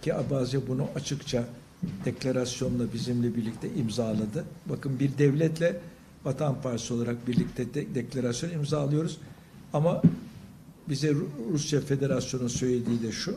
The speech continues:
Abazya'nın da söylediği şu. Buradan başlayalım, e, arkası gelecek şeklinde. O bakımdan Türkiye bugün çok kritik ve bütün insanlığı savunan bir cephede, e, en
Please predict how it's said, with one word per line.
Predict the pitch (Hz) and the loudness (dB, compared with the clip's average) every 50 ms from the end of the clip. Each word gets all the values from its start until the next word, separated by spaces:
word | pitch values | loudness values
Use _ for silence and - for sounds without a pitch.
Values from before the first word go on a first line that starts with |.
| - | -2
Abazya'nın | 220 143 143 147 139 127 123 123 120 117 117 | -2 -2 0 0 0 0 0 0 -2 -2 0
da | 117 | -2
söylediği | 110 - - 117 113 107 117 110 | -4 -4 -4 -4 -2 -2 -2 0
şu. | - - - 101 - - - - - | 0 0 0 0 -2 -4 -6 2 6
Buradan | - - 147 143 147 147 147 143 | 6 6 8 6 4 4 6 6
başlayalım, | 147 147 139 - - 156 139 135 151 185 226 226 - - - - - - - | 4 4 2 0 2 6 6 6 8 6 4 2 2 -2 -4 -6 -6 -4 -2
e, | 190 | 0
arkası | 156 185 214 - - 156 143 - - 127 - - - 185 196 190 - - - - - - - - - | 0 2 0 0 0 0 0 0 0 0 0 2 2 0 0 0 -4 -10 -18 -20 -20 -20 -16 -4 0
gelecek | 139 131 131 127 120 120 127 120 | 2 4 4 4 4 4 2 0
şeklinde. | - - - 110 104 - 113 110 107 107 143 180 202 - - - - - - - | 0 -2 -4 -4 -4 -4 -4 -4 -2 -2 -2 -2 -4 -4 -8 -14 -18 -12 -4 0
O | 165 165 160 | 2 4 4
bakımdan | 147 160 - - 131 123 120 143 165 190 - - - - - - - - - - - - - | 4 2 2 0 0 2 2 2 2 0 -2 -6 -12 -16 -20 -20 -20 -20 -20 -20 -20 -14 -2
Türkiye | - 151 147 143 - - 143 135 131 127 | 2 2 2 4 2 2 2 2 4 2
bugün | 135 127 120 127 123 120 | 0 -2 0 2 0 0
çok | - - 151 151 - | 0 0 -2 -2 -2
kritik | - 139 131 - - - 156 - - - - | -2 0 0 0 0 -2 -4 -6 -6 -6 -2
ve | 165 139 - | -2 -2 -2
bütün | 123 123 - 196 196 | -2 -2 0 0 2
insanlığı | 240 147 - - - 135 123 123 123 120 120 120 | 2 2 0 0 -2 -2 0 0 0 0 0 -2
savunan | - - 131 131 123 120 123 127 127 120 120 117 | -2 -2 -2 0 0 0 0 2 2 2 2 2
bir | 120 117 123 - | 0 -2 -4 -4
cephede, | - 117 107 - - 123 117 123 135 135 143 - - - - - - - - - - | -2 -4 -2 -2 -2 -2 0 0 0 0 -2 -4 -10 -16 -20 -20 -20 -20 -16 -10 -8
e, | - 123 113 - - - - - | -6 -6 -6 -6 -8 -8 -4 0
en | 165 156 175 | 2 2 4